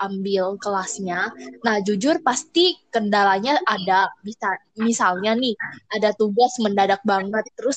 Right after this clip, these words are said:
deadline-nya udah dekat. Nah, biasanya itu aku jadinya harus begadang untuk ngerjain tugas. Tapi, syukurnya aku tipe siswa yang,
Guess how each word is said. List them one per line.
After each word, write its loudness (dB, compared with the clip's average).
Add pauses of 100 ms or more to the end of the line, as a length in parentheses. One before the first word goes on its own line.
deadline-nya 0
udah 0
dekat. 0
Nah, 0
biasanya -2
itu -4
aku 0
jadinya 0
harus -2
begadang 2
untuk -10
ngerjain -4
tugas. 0 (320)
Tapi, 0 (240)
syukurnya 2
aku -2
tipe -4 (360)
siswa 2
yang, 2